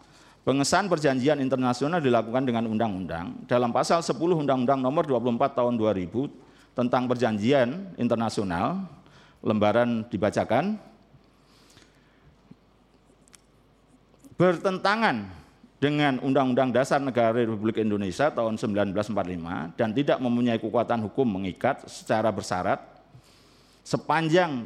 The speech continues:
tidak dimaknai, tanda petik, pengesahan perjanjian internasional dilakukan dengan undang-undang, koma, wajib diajukan ke Dewan Perwakilan Rakyat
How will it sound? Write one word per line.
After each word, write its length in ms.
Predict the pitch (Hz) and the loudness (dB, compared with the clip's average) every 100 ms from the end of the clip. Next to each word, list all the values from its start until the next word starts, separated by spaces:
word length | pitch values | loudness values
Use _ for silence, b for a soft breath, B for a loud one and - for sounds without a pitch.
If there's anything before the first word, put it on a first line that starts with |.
| - | -2
tidak 320 | 139 131 127 | 0 2 2
dimaknai, 600 | 120 120 92 120 139 95 87 B B B B _ _ _ _ _ _ _ | 2 2 0 0 0 -2 -6 B B B B _ _ _ _ _ _ _
tanda 200 | - 98 | -2 0
petik, 520 | 92 92 135 - - - - B B B | 0 2 2 2 -8 -20 -20 B B B
pengesahan 400 | 135 151 202 202 | -2 2 2 2
perjanjian 480 | 185 175 160 202 202 | 2 2 4 4 4
internasional 720 | 175 170 160 160 123 110 131 | 4 4 4 2 2 2 2
dilakukan 480 | 160 147 143 156 151 | 4 4 4 4 2
dengan 240 | 139 139 | 2 2
undang-undang, 880 | 147 131 127 104 90 90 120 185 196 165 | 4 4 2 0 0 0 -2 -6 -8 -4
koma, 400 | 101 101 127 - B B B | -2 0 -2 -4 B B B
wajib 480 | - 175 - 208 160 | 0 0 4 2 6
diajukan 480 | 170 156 160 175 160 | 4 4 2 2 4
ke 140 | 165 151 | 4 6
Dewan 560 | 160 202 190 180 175 165 | 6 6 4 2 2 2
Perwakilan 560 | 160 156 151 156 143 | 2 4 4 2 2
Rakyat 320 | 135 117 151 | 2 2 2